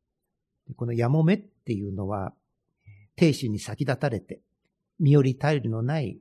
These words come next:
老婦人、このような立場の人を指します。で、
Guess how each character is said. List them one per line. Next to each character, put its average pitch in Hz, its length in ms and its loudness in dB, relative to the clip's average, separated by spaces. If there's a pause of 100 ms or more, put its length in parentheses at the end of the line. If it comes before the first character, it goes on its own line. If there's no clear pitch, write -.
老 127 200 0
婦 160 160 -2
人、 - 200 -10 (520)
こ 139 120 -2
の 147 100 2
よ 180 80 2
う - 20 0
な 120 180 -2
立 98 200 -10
場 113 100 -6
の 107 80 -6
人 - 240 -8
を - 120 -6
指 - 140 -18
し 131 100 -14
ま 117 120 -8
す。 - 140 -20 (840)
で、 107 360 -8